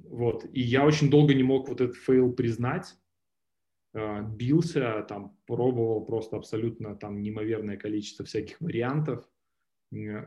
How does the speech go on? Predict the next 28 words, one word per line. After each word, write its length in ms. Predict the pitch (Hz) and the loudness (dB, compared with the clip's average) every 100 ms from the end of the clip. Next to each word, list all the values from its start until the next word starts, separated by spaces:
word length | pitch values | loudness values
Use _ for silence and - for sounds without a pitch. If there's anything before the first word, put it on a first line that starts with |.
| 117 | -6
вот, 360 | 110 104 - | -4 -4 -4
э, 40 | 123 | -4
но 380 | 107 104 120 | -4 0 2
в 100 | 139 147 | 4 6
итоге, 560 | 175 185 180 156 135 127 | 6 6 6 6 6 4
э, 340 | 120 117 113 107 | 4 0 -2 -2
в, 100 | 117 | -2
э, 320 | 131 127 120 | -2 -2 -4
там 180 | 117 110 | -6 -8
ситуация 500 | - 117 135 131 120 | -2 2 2 2 -2
просто, 600 | 120 117 - 113 104 - _ _ _ - | -2 -4 -4 -6 -6 -10 _ _ _ -10
э, 600 | 110 107 107 110 - - - _ - | -6 -4 -4 -6 -8 -12 -16 _ -12
для 500 | 127 113 - 120 120 | -10 -10 -4 -2 0
меня 300 | 120 127 120 | 2 0 -2
там 180 | 113 110 | -6 -10
и 40 | |
психологически, 1600 | - 113 - 113 110 127 131 117 - - 120 113 110 110 107 107 | -8 -6 -2 -2 0 -2 -2 -8 -12 -10 -8 -6 -6 -4 -4 -4
там, 180 | 107 104 | -8 -8
и 20 | 101 | -8
финансово, 680 | - 113 120 117 - 110 | -8 -6 -4 -6 -6 -6
и 80 | 110 | -6
по, 160 | 104 113 | -6 -10
по, 160 | - 117 110 110 113 | -6 -6 -6 -8 -8
в 80 | |
разных, 440 | 110 117 110 104 104 - - | -6 -6 -6 -12 -14 -10 -8
в, 80 | 110 | -6
в 80 | |
такой, 460 | - 113 123 113 - | -8 -2 0 0 -2